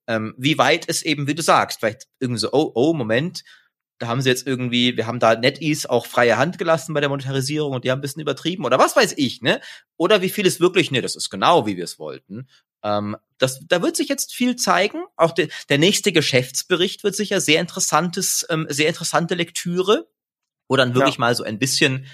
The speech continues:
Speaker 1: Butter bei die Fische, wie, wie ist es jetzt denn wirklich den Erwartungen gerecht geworden oder nicht? Und was waren die Erwartungen? Ähm, das wird sehr spannend. Aber aktuell, finde ich, kann man halt wirklich als, als Fazit einfach sagen, es hat,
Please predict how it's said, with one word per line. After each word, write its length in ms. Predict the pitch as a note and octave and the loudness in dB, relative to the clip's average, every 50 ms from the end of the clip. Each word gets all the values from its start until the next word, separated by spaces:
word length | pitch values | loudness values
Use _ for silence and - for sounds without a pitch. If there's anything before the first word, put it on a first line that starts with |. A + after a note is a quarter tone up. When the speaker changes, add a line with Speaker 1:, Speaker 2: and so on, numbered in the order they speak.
| - - _ _ _ _ | -20 -20 _ _ _ _
Speaker 1:
Butter 240 | - D3 D#3 E3 D3+ | -2 -2 2 2 4
bei 140 | B2+ C3 A#2+ | 4 4 4
die 100 | A#2+ A#2 | 2 0
Fische, 500 | - - C3 B2+ - - F3 F3+ E3+ C3+ | -2 0 -2 0 0 0 0 0 0 -2
wie, 240 | B2+ C3 B2 - A#2+ | -6 -6 -6 -6 -8
wie 200 | B2+ C3+ C3 A2+ | -6 -4 -4 -4
ist 80 | C3+ | -4
es 100 | C3+ B2+ | -6 -6
jetzt 160 | - A#2 - - | -6 -8 -6 -6
denn 140 | A#2 A2 | -4 -2
wirklich 240 | A#2 B2 B2 - - | -2 -2 -2 -4 -8
den 100 | - E3+ | -6 -4
Erwartungen 600 | D3+ E3 D3 D3 C#3+ E3 E3+ - F3+ E3+ E3+ E3+ | -4 0 2 2 2 2 0 -4 -6 -6 -6 -4
gerecht 360 | D#3+ D#3 D3+ E3 - - - | -4 -4 -4 -4 -6 -8 -14
geworden 420 | - E3+ D#3 D#3 D#3 D#3+ D#3+ F#3 F#3 | -12 -8 -6 -4 -4 -4 -4 -6 -8
oder 200 | D#3+ E3+ F3 E3+ | -4 -2 -2 0
nicht? 240 | E3 F3+ - - D3+ | -2 -2 -6 -8 -8
Und 100 | C#3 B2 | -6 -6
was 180 | G2+ - - | -6 -4 -2
waren 280 | G#2 F#2 F2 F2+ F#2+ G#2 | -2 -2 0 -2 -2 -4
die 100 | A#2 A#2 | -4 -4
Erwartungen? 800 | A2+ C#3 C#3 C3 B2 - - - D#3+ D3+ D3+ E3 G3 C#4 C#4+ - - - - - - - - _ _ _ _ - | -2 0 0 2 0 0 -2 -4 -6 -4 -4 -4 -4 -6 -12 -16 -20 -20 -20 -20 -20 -20 -20 _ _ _ _ 0
Ähm, 340 | B2 A#2+ B2 B2+ B2+ C3 - | 0 2 2 0 -4 -4 -2
das 260 | - D3+ E3 - - - | -2 -2 -2 -2 -2 -2
wird 220 | A3+ A#3+ A#3+ - - | -2 -2 -2 -4 -8
sehr 260 | C#3 C3 D3+ C#3+ C#3+ | 0 2 4 4 4
spannend. 600 | - - - - C#3+ C#3 D#3+ D4+ F4+ F4+ - - _ _ _ _ _ _ _ _ _ _ _ _ - | 2 0 2 2 2 2 2 -2 -6 -8 -14 -16 _ _ _ _ _ _ _ _ _ _ _ _ -2
Aber 200 | - - - - | 0 2 2 2
aktuell, 520 | F3+ - - - C#4 - E3 F3+ G#3 A3+ G#3+ | 0 -2 -4 -6 -2 2 4 4 4 4 2
finde 160 | - F3+ D#3 | -2 -4 -4
ich, 100 | - - | -2 -2
kann 120 | D3 C#3+ | 0 2
man 120 | C#3+ C#3 C3 | 2 2 2
halt 100 | C3 C3+ | 2 -2
wirklich 300 | C#3+ - G#3 F#3+ - - | -4 -4 -6 -8 -4 -4
als, 240 | C3+ C3 - - | -2 -2 -2 0
als 200 | - B2 B2 - | 0 -2 0 -2
Fazit 800 | - - - G#2+ A2 - - - - - F#3 F#3 - - - - _ _ _ - | -4 0 2 2 2 2 0 -4 -2 -2 -2 -2 -4 -12 -14 -14 _ _ _ -4
einfach 600 | A3+ A3+ F3 - - D3+ D3 C#3+ C#3+ - - - _ _ _ _ _ _ | -2 -2 -2 0 2 4 4 4 2 -2 -14 -16 _ _ _ _ _ _
sagen, 460 | - - - E2+ D#2+ F2+ G#2 - F2+ - | -6 -2 0 0 2 0 -2 -2 -4 -8
es 220 | - - - - | -6 -6 -4 0
hat, 320 | - A#2+ - - - - | 0 0 0 0 -10 -16